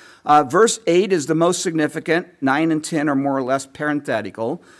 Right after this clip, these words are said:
These divinely enabled ministries that serve as blessings to the church body are given because of something that actually occurred in space and time. And that would be Christ's ascension,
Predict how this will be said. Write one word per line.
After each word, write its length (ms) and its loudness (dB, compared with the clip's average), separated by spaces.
These 420 -2
divinely 720 2
enabled 460 0
ministries 720 -2
that 160 -6
serve 280 -2
as 140 -2
blessings 640 -2
to 120 -12
the 100 -4
church 400 -8
body 340 -2
are 60 -4
given 300 -4
because 400 -4
of 100 -6
something 600 -6
that 200 -4
actually 380 -2
occurred 560 -4
in 180 -2
space 640 -6
and 280 -4
time. 500 -8
And 220 -4
that 220 0
would 220 0
be 380 0
Christ's 720 -2
ascension, 720 -8